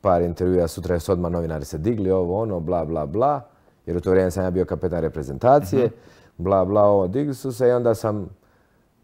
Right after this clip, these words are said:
Speaker 1: ja malo po novinama rekao, "R-, razgovarajte s njim, pitajte gospodina šta je obećao i kako smo se dogovorili, kako smo pričali, inače ne bi ni došao ovdje.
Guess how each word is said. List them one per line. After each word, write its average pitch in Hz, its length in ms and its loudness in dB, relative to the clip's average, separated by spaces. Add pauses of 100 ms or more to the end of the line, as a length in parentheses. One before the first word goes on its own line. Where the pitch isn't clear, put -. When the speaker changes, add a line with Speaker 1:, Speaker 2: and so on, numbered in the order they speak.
Speaker 1:
ja 110 300 4
malo 73 400 -4 (1500)
po 85 120 -4
novinama 78 500 -2
rekao, 73 280 -6
"R-, 64 680 -12
razgovarajte 95 500 -2
s 87 80 -12
njim, 104 160 -6
pitajte 85 400 -4
gospodina 80 400 -6
šta 82 160 -8
je 78 100 -4
obećao 90 540 -4
i 90 440 -4
kako 85 200 -6
smo 82 120 -10
se 73 100 -12
dogovorili, 85 360 -4
kako 80 140 -6
smo 78 140 -12
pričali, 76 400 -8
inače 76 300 -10
ne 78 100 -6
bi 73 100 -10
ni 80 100 -8
došao 80 340 -6
ovdje. 64 240 -10